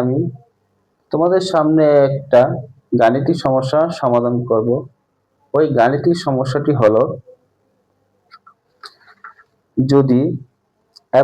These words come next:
plus b equal নাইন এম এবং a b সমান সমান এইটিন এম স্কয়ার হলে a minus b এর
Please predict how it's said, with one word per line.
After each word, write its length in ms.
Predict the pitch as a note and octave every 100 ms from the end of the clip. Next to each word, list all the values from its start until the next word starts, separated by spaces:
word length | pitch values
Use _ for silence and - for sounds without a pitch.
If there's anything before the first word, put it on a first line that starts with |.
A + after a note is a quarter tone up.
| C3+
plus 240 | E3+ F3+ E3 D#3
b 20 | D3+ E3 C#3+
equal 360 | C#3 C#3 B2+ D#3 - - _ _ _ _ _ _ _ _ _ _ _ _ _
নাইন 320 | C3 B2 C3+ D3+ - D3+ B2+
এম 120 | D3 B2 - _ _ _ _ _ _
এবং 280 | C3+ B2 B2 B2+ C3 D3
a 20 | E3
b 20 | F#3 F3+
সমান 200 | C#3+ C#3
সমান 240 | C3 B2+ D#3 - - _ _ _ _ - _ _ D3
এইটিন 520 | D3+ D#3 - F3 E3+ E3+ -
এম 100 | C3 D3 D#3
স্কয়ার 340 | - B2+ B2 E3 C3+ - _ _ _
হলে 240 | B2+ B2 C3+ - D3
a 40 | E3 E3+
minus 360 | D3+ D#3 E3 E3 E3+
b 20 | C#3+
এর 80 | C#3